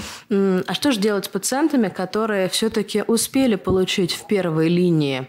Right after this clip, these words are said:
анти-G F R антитела, а когда еще не было результатов,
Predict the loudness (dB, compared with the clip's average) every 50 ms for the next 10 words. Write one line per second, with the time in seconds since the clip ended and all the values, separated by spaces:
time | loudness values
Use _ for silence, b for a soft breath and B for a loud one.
0 | _ -4 -4 -4 0 0 -2 0 0 0 -2 -2 -2 -4 -6 -4 -4 -4 -4 -2
1 | -4 -4 -4 -2 -2 0 2 2 0 -2 -4 B B B B B B B -4 -6
2 | -4 -4 -4 -2 -2 -2 0 0 0 0 0 0 2 2 2 2 2 0 0 0
3 | 0 2 0 0 0 0 -2 -2 -2 -2 -4 -4 -4 -4 -6 -8 -8 -8